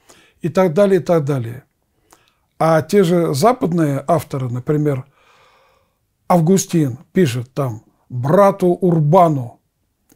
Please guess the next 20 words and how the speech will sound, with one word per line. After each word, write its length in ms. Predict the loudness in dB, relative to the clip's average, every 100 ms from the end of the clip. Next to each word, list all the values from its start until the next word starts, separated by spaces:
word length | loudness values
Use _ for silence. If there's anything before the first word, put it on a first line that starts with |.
| _
там, 240 | -10 -8
или 180 | -8 -8
там 300 | -8 -10 -6
брату 400 | 0 0 0 -2
такому-то, 600 | -4 0 0 0 -4 -10
называет 460 | -8 -4 -4 -4 -4
имя 300 | -4 -6 -2
папы, 440 | -2 0 -4 -8 -14 _ _ _ _ _ _ _ _ _ 0
никаких 560 | 2 4 0 0 -4
титулов 480 | -4 -4 -2 -4 -4
не 80 | -6
используется. 720 | -6 -6 -6 -6 -12 -16 -20 _ _ _ _ _ -20 _ _
Это 240 | -4 0
вот, 160 | -2 0
э, 140 | -2
восточное, 800 | 2 0 0 0 0 0 -4 -4
привнесённое, 880 | -4 -6 -2 -2 -2 0 0 0 -2
языческое, 920 | -4 -4 0 -2 -2 -8 -14 -18 -20 _ _ _ _
полуязыческое 1040 | 0 2 0 0 -2 -4 -12 -14 -14 -16 _ _ _ _ _
превозношение. 880 | -6 -4 -2 -4 -6 -8 -10 -12 -18